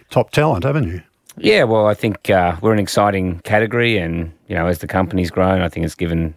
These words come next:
Speaker 2: people an opportunity to broaden out what they're doing. And, you know, certainly when you're in a growth phase, it's always, uh, a very engaging and exciting time. So I think that's been great for the team, myself overall.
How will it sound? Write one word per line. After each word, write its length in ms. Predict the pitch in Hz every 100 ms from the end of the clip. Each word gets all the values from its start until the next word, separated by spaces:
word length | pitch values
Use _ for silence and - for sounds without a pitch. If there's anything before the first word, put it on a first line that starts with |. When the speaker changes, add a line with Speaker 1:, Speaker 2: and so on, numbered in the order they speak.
| -
Speaker 2:
people 240 | 92 85
an 60 | 85
opportunity 520 | 82 80 95 90 87
to 220 | 82 76 - _ - _ _ _
broaden 320 | 95 92 90
out 160 | 90 78
what 140 | 85
they're 120 | 85
doing. 380 | 82 98 104 104
And, 280 | 82 82 82 - _ _ _ _ -
you 100 | 90
know, 80 | 87
certainly 400 | - 101 92 87
when 160 | 90
you're 100 | 87
in 80 | 95
a 60 | 80
growth 280 | 95 95
phase, 520 | - 90 87 87 80 -
it's 180 | - -
always, 640 | 98 95 90 87 82 - - - -
uh, 240 | 85 82 -
a 120 | 85
very 260 | 87 98 92
engaging 600 | 87 92 95 90 92 87
and 80 |
exciting 440 | 82 - 95 92 87
time. 320 | 90 82 80
So 160 | - 82
I 100 | 85
think 160 | 90
that's 160 | 80 -
been 200 | 82 78
great 300 | 85 82 -
for 80 | 80
the 80 |
team, 360 | 73 82 82 78
myself 360 | 80 87 80 78
overall. 480 | 78 78 85 85